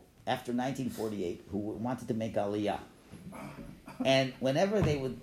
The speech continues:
any Jew would want to leave, it was not an easy, uh, adventure in those days. And J-, Yidden would go to this, uh, the Baba Meir, and they would cry and say, "We're gonna go, it's gonna be hard," and he'd try to g-,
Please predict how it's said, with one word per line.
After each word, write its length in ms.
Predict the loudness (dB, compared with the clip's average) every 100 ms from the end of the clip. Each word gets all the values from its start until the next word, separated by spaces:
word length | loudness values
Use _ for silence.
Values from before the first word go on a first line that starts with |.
| -4
any 220 | 0 0
Jew 200 | 2 2
would 140 | 2 2
want 200 | 2 2
to 60 |
leave, 340 | 2 4 2 2
it 180 | 2 2
was 200 | 0 0
not 220 | 0 2
an 120 | 0
easy, 720 | 2 2 0 2 2 4 0 0
uh, 220 | 2 2 0 -2
adventure 680 | 0 2 0 0 -2 -2 -2
in 220 | 0 0
those 320 | 0 0 -2
days. 420 | -6 -6 -10 -14 -20 -20 -20 -20 -4 0
And 180 | 0
J-, 260 | 0 -2 -2
Yidden 320 | 2 2 2 2
would 180 | 2
go 220 | 4 4 4
to 160 | 2
this, 400 | 2 2 2 4
uh, 180 | 6 6 2 -16 -20 -12 0
the 300 | 2 2 0
Baba 340 | 6 6 8 4
Meir, 540 | 4 4 4 2 0
and 180 | 0 0
they 140 | 0
would 200 | 0 -4
cry 540 | -4 -2 2 2 2 0
and 200 | -2 -4
say, 120 | -4
"We're 120 | -4
gonna 260 | -4 -4 -4
go, 440 | 2 4 4 4
it's 140 | -2 -4
gonna 200 | -4 -4
be 160 | -4
hard," 520 | -2 0 0 0 -2 -4
and 120 | -6
he'd 200 | -6 -10 -20 -20 -20 -20 -8
try 180 | -4
to 140 | -2 -4
g-, 260 | -8 -14